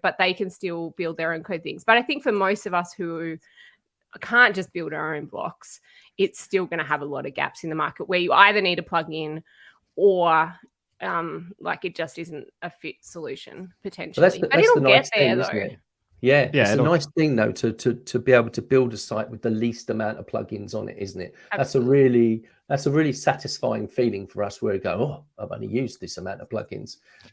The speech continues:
Speaker 2: as
Speaker 1: Yeah.
Speaker 3: Right,
Speaker 2: opposed to
Speaker 3: which it, it's, it's like w-, what you, what we consider plugins, it's at the end of the day, it's code. So whether it's, like,
Speaker 2: Yeah.
Speaker 3: code
Speaker 1: Yeah.
Speaker 3: added with
Speaker 2: Yeah.
Speaker 3: plugins or it's
Speaker 2: That's
Speaker 3: code
Speaker 2: right.
Speaker 3: added into core or into the,
Speaker 2: Yeah.
Speaker 3: you know, the main theme or, you know, whatever.
Speaker 2: Yeah.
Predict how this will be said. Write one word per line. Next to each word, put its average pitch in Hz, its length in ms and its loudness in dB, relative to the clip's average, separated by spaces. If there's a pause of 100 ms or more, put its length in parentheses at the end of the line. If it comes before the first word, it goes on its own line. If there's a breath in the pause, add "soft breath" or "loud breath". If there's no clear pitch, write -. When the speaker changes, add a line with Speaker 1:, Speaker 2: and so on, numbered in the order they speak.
(120)
Speaker 2:
as 101 120 -6
Speaker 1:
Yeah. 104 120 0
Speaker 3:
Right, 113 140 6
Speaker 2:
opposed - 180 -8
to 139 40 -2
Speaker 3:
which 95 440 2 (840)
it, 123 180 -2
it's, - 360 -8
it's 120 200 -4
like 104 140 -2
w-, - 200 -12
what 107 220 -2
you, 107 120 -4 (380)
what 117 260 -6
we 117 140 -4
consider 110 420 -4
plugins, 90 880 -4 (880)
it's - 400 -6 (100)
at 101 140 -2
the 107 100 -2
end 110 100 2
of 95 60 0
the 90 60 -2
day, 90 220 -2
it's - 180 -14
code. - 460 -8
So 95 100 -6
whether 95 300 0
it's, - 180 -12
like, 90 220 -4
Speaker 2:
Yeah. 113 100 -2
Speaker 3:
code 98 220 4
Speaker 1:
Yeah. 87 100 0
Speaker 3:
added 87 140 -4
with 80 160 -8 (100)
Speaker 2:
Yeah. 127 140 2
Speaker 3:
plugins 87 260 -4
or 82 80 -6
it's 78 80 -12
Speaker 2:
That's - 100 -8
Speaker 3:
code 101 120 0
Speaker 2:
right. 82 80 -4
Speaker 3:
added 80 220 -6
into 78 260 -10
core 85 560 -2
or 78 160 -8
into 78 240 -14
the, 71 140 -8
Speaker 2:
Yeah. 85 120 -6
Speaker 3:
you 80 60 -8
know, 73 80 -10
the 73 100 -10
main 76 220 -8
theme 87 420 -4
or, 76 60 -12
you 85 80 -6
know, 71 140 -8
whatever. 76 520 -6
Speaker 2:
Yeah. - 80 -16